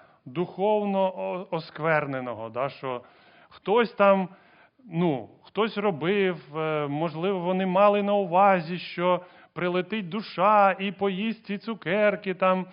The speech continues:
Можливо, в них якихось там, ну, було таке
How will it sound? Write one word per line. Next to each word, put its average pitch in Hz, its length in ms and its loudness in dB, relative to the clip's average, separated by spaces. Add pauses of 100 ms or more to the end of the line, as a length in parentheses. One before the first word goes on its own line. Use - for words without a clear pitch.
(340)
Можливо, 240 380 0
в 214 80 -2
них 247 220 0
якихось 202 460 -6
там, 175 440 -2 (160)
ну, 165 220 -4
було 175 380 -2
таке 143 520 -4